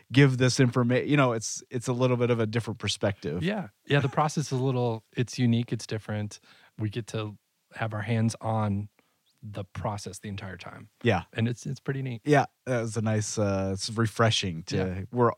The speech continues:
Speaker 1: in control of the whole process. Yeah. I would be curious, just from your perspective, d-, does that new perspective, that being able to control the process, or not control, but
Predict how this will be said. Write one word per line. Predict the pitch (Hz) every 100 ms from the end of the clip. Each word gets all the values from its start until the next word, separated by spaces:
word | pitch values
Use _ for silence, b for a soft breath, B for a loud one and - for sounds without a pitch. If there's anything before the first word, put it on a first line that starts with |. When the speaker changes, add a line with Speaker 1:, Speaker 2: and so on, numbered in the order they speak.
| -
Speaker 1:
in | 131 113
control | 110 101 - 104 101
of | 90 87
the | 95
whole | 98 92
process. | - 82 82 76 76 -
Yeah. | 76 73 - B B B B B
I | 170
would | 202 170
be | 139
curious, | - 180 170 139 113
just | - 131
from | - 131
your | 131
perspective, | 120 117 - 127 131 - 101 101 101
d-, | -
does | 113 104 104
that | 120 95
new | 110 123 113
perspective, | 117 104 - 110 - 117
that | 107 101 101
being | 127 117
able | 113 113
to | 107 113 104 101
control | - 113 - - 120 113 110 113
the | 104
process, | 104 - 104 101 - 113 104
or | 131 165
not | 110 143 113
control, | 131 - 135
but | 127 117